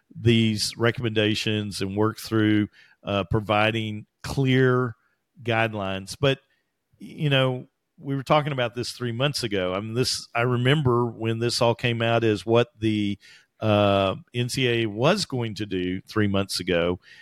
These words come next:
Uh, it's amazing to me it took three months to get to here. Uh, you know, maybe that was their deadline. Um, but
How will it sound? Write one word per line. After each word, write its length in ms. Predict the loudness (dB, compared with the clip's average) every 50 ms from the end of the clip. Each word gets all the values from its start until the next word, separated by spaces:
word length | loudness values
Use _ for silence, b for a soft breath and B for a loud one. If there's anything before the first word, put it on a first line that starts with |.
| B B B _ -8
Uh, 140 | -8 -6 -4
it's 240 | -2 -2 -2 0 -2
amazing 420 | -2 0 2 2 2 2 0 -2
to 60 | -2
me 160 | 0 0 0
it 120 | 0 -2 -2
took 240 | -2 0 0 -2 -2 _
three 220 | -6 -2 0 0
months 360 | 0 0 0 -2 -2 -4 -6
to 80 | -6 -4
get 240 | -4 -4 -4 -4 -10
to 120 | -14 -14
here. 640 | -12 -6 0 2 4 4 4 2 0 -2 -4 -6 -8 b b b b b b b b -12
Uh, 200 | -8 -6 -6 -8 -6
you 140 | -6 -4 -2
know, 140 | -2 -2 -4
maybe 280 | -4 -4 -4 -2 -2 0
that 200 | 0 0 -2 -2
was 140 | -2 -2
their 120 | 0 0 0
deadline. 640 | 0 0 0 0 0 -2 -4 -4 -4 -4 -6 -8 -10 _ _ -10
Um, 420 | -8 -6 -6 -4 -4 -6 -6 -8 -10 _ _ _ _ _ _ -4
but 300 | 0 2 2 2 0